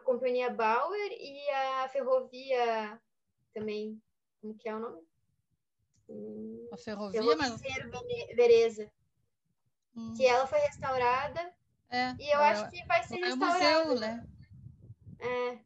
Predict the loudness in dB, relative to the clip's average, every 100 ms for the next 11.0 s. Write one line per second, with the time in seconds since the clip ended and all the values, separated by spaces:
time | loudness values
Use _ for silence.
0 | _ -2 -2 -2 -4 -4 -4 -6 -6 -6
1 | -6 -4 -4 -4 -6 -8 -12 -8 -8 -8
2 | -10 -10 -10 -10 -12 -12 -10 2 2 2
3 | -4 -8 -4 -4 -4 -6 -6 -12 -14 -8
4 | -8 -8 -14 -20 -20 -18 -12 -6 -6 -6
5 | -14 -14 -14 -14 -12 -2 0 2 2 2
6 | -2 -4 -8 -6 -10 -10 -10 -2 0 2
7 | 0 -2 -6 -4 -4 0 0 0 0 -4
8 | -4 -6 -6 -10 _ _ 6 6 6 -2
9 | -4 2 2 2 -4 -6 -6 -6 -6 -4
10 | -4 -4 -4 -4 -4 -4 -6 -4 -4